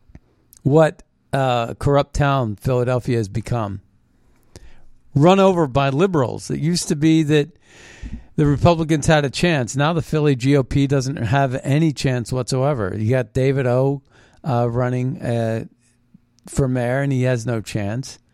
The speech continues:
No matter how great you are, you'll get fifteen, twenty percent of the vote. I don't know why the zombies that vote left all the time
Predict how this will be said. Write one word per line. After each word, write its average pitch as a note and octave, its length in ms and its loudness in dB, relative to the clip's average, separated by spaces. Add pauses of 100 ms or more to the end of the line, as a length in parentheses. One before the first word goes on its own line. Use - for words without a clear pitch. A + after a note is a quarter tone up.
(720)
No E3+ 80 4
matter F#3 260 6
how G#3 280 4
great D#3+ 380 2
you C#3 240 -2
are, B2 340 0
you'll C3 460 -2
get B2+ 220 -2
fifteen, C#3 520 -2
twenty B2+ 340 -2
percent B2+ 520 -6 (1000)
of C3+ 420 0 (220)
the B2+ 440 -2
vote. C3 380 -2 (460)
I D#3+ 120 6
don't G3+ 120 4
know E3+ 80 4
why D3 380 2
the D3+ 160 -2
zombies B2 720 -2
that A#2+ 140 -4
vote C3 300 -2
left A#2+ 400 -2
all A2+ 200 -2
the A2+ 120 -4
time G#2+ 480 -4